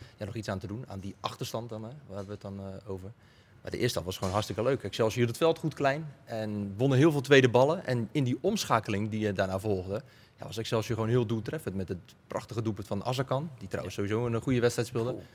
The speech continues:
Speaker 1: Met ook, eh, de vrije trap die hij natuurlijk nam, waardoor Horemans de bal binnen kon koppen. Ja, het was hartstikke leuk. En wat wel mooi was, was Dijkhuizen dan na afloop aangeeft van, "We hebben vorige week die wedstrijd van Feyenoord bij A Z goed bekeken."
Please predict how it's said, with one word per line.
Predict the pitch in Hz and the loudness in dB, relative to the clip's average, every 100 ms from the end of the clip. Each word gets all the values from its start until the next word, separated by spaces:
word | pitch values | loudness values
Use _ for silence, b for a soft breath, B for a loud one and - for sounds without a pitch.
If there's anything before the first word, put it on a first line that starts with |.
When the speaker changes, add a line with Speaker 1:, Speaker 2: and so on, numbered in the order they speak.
| B - | B -16
Speaker 1:
Met | 110 | -2
ook, | 113 - | 0 2
eh, | 107 | 0
de | 107 | 4
vrije | 113 104 | 6 6
trap | 101 139 - | 6 2 0
die | - 135 | -4 0
hij | 131 | 2
natuurlijk | 131 131 123 | 0 -2 -2
nam, | 120 113 107 98 | -2 -4 -6 -4
waardoor | 110 110 101 104 101 | -2 -2 -4 -4 -4
Horemans | 101 131 117 107 101 - | 0 0 2 -2 -4 -4
de | 107 | 4
bal | 131 | 4
binnen | 156 170 | 4 2
kon | 165 151 | 0 0
koppen. | 151 170 196 b b b _ | -2 -2 -8 b b b _
Ja, | - | -20
het | - | -14
was | |
hartstikke | 104 104 101 107 | -10 -8 -4 0
leuk. | 117 | 0
En | 104 | -2
wat | 107 107 | -4 -2
wel | 110 | 2
mooi | 120 117 | 2 4
was, | 104 | 0
was | 113 | -4
Dijkhuizen | 110 117 123 104 98 101 - | 2 2 2 -4 -6 -8 -10
dan | 101 95 98 98 | -10 -6 -6 -6
na | 104 | -6
afloop | 104 107 101 | -4 -2 0
aangeeft | 110 110 101 - | 0 0 -4 -4
van, | - | -4
"We | 98 | -4
hebben | - 98 | -8 -6
vorige | 95 110 | -6 -4
week | 107 104 | -4 -2
die | 104 | -2
wedstrijd | 110 - 101 - - | -2 -2 -2 -6 -20
van | - 104 | -12 -4
Feyenoord | - 139 135 101 - - | 2 4 2 -4 -10 -4
bij | 107 101 | -2 -2
A | |
Z | 101 107 - - _ | -2 -4 -6 -16 _
goed | - 110 | -10 -8
bekeken." | 92 104 92 | -4 -4 -4